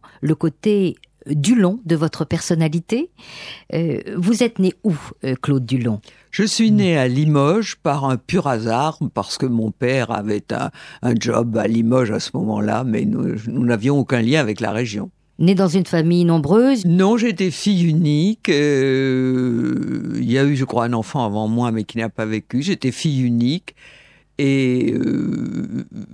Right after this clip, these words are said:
Speaker 2: je peux pas dire que j'ai gardé un, un, un souvenir merveilleux de mon enfance, parce que c'est pas drôle d'être fille unique. Et, et puis mes parents ont divorcé quand j'étais encore assez jeune. Alors,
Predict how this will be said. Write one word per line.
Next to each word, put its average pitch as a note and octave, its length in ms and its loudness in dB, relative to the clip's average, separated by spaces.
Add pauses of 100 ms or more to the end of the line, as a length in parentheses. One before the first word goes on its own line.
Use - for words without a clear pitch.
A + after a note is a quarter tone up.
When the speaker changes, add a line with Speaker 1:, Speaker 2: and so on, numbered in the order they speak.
(680)
Speaker 2:
je - 140 -12
peux A3+ 100 -4
pas C4+ 160 0
dire C#4 220 0
que - 60 -10
j'ai G#3+ 160 2
gardé G3 320 0
un, F#3 100 2
un, C#3+ 440 0
un D#3 60 0
souvenir F3 460 0
merveilleux D#3 460 0
de D3+ 40 -2
mon C3+ 200 0
enfance, D#3+ 420 -2
parce - 60 -18
que C#3+ 100 -14
c'est - 180 -8
pas D#3+ 160 0
drôle D#3+ 300 0
d'être B2 220 -4
fille D3 220 -4
unique. C3 540 -2 (480)
Et, E3 360 2
et E3 40 4
puis - 200 -4
mes E3+ 140 2
parents D3+ 340 -2
ont D3 40 0
divorcé B2+ 540 -2
quand C3 160 -2
j'étais A#2 280 -4
encore A#2 360 -4
assez A2+ 300 -4
jeune. G2+ 440 -2
Alors, A#2 320 0